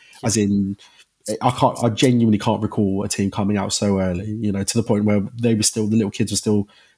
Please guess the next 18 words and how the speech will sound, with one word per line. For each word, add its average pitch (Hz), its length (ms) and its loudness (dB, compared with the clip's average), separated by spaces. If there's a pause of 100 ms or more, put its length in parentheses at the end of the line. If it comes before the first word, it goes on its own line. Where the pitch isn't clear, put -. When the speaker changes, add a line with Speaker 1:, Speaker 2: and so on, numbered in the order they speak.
Speaker 2:
doing 107 140 2
the 104 60 0
halftime 104 460 2
show 98 340 -2 (440)
and, 101 240 0
you 101 40 2
know, 95 100 -4
Speaker 1:
Yeah. 101 160 -4 (100)
Speaker 2:
trying 110 200 0
to 104 60 2
score 110 160 0
better, 98 160 0
and, 110 100 0
and 117 160 2
the 110 60 4
boys 110 260 4
were 110 80 4
out, 95 360 -2